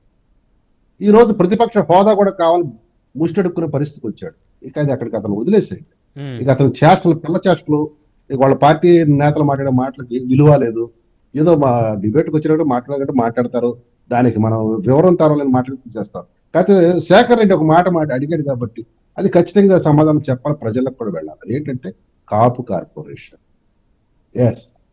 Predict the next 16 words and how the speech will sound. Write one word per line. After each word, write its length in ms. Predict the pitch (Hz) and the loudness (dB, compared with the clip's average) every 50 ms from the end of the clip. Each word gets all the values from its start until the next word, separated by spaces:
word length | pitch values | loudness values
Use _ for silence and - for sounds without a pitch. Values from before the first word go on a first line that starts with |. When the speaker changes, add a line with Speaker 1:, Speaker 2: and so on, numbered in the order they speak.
| _ _ _ _ _ _ _ _ _ _ _ - 127 | _ _ _ _ _ _ _ _ _ _ _ -4 0
Speaker 1:
ఛాలెంజ్ 300 | 120 120 131 127 113 104 | 0 2 2 2 2 0
చేస్తున్నాం. 480 | 98 - - - - _ - _ _ _ _ _ _ _ _ _ _ _ _ _ _ _ _ _ _ _ _ _ _ _ _ _ _ _ - | 0 -4 -8 -14 -16 _ -20 _ _ _ _ _ _ _ _ _ _ _ _ _ _ _ _ _ _ _ _ _ _ _ _ _ _ _ 2
కాపు 300 | 139 175 247 233 226 269 | 4 4 4 4 2 0
కార్పొరేషన్ 600 | - 185 160 151 - - 123 120 110 113 107 101 | 2 2 2 2 0 -2 -4 -4 -4 -6 -6 -6
ద్వారా 220 | 101 104 104 143 - - 170 | -4 -4 -4 -4 -4 -2 -2
ఎంతమంది 440 | 135 139 151 175 185 165 151 131 127 | -2 -2 0 0 0 2 2 0 0
కాపులకి 520 | - - 107 104 - - 98 101 - - 196 | -2 -2 -2 -2 -4 -6 -12 -14 -8 -4 -2
మీరు 360 | 214 180 147 143 175 208 220 - _ - | 0 0 0 0 -2 -6 -8 -10 _ -10
ఉద్ధరించారు? 760 | 107 104 104 139 127 120 110 104 - - 92 82 - - 90 - _ _ _ _ _ _ _ _ _ _ _ _ _ _ _ _ _ _ _ _ _ _ _ _ _ _ _ _ _ _ _ _ _ _ _ _ - | -8 -4 0 2 2 2 2 0 -2 -8 -12 -12 -12 -16 -20 -20 _ _ _ _ _ _ _ _ _ _ _ _ _ _ _ _ _ _ _ _ _ _ _ _ _ _ _ _ _ _ _ _ _ _ _ _ 2
కాపులకు 400 | 143 170 220 233 202 233 214 196 | 4 6 6 6 6 6 4 6
విదేశీ 380 | 170 156 156 196 208 202 196 180 | 6 6 6 6 6 6 4 4
విద్య 280 | 156 143 131 127 143 | 2 2 2 2 0
అనే 140 | 135 135 139 | 2 4 4
దాని 220 | 135 131 131 160 170 | 2 2 0 0 -2
అవకాశాన్ని 520 | 110 117 - - 135 127 - 139 123 101 | -2 -4 -2 -4 -6 -4 -4 -4 -4 -4
ఇచ్చారా? 520 | 87 - - 95 85 90 95 92 85 76 | -6 -8 -12 -12 -8 -8 -8 -10 -10 -14